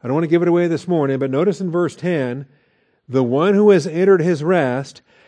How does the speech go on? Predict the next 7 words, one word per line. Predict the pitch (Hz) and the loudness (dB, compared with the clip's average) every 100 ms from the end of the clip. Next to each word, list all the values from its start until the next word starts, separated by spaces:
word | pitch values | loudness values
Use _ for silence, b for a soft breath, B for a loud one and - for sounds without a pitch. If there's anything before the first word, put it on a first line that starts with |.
| b | b
has | - 160 208 226 220 - | -10 -4 0 2 2 2
himself | 208 208 185 - 208 202 185 190 | 2 2 0 -2 -2 0 -2 -6
also | 175 208 214 - 156 127 113 135 156 _ _ _ _ _ _ | -6 -4 -4 -4 -4 -4 -4 -8 -12 _ _ _ _ _ _
rested | 127 131 139 - 180 160 | 0 2 2 2 0 0
from | 214 180 | 0 0
his | 233 240 | 0 0
works, | 196 165 120 - - - | 0 0 -2 -8 -20 -20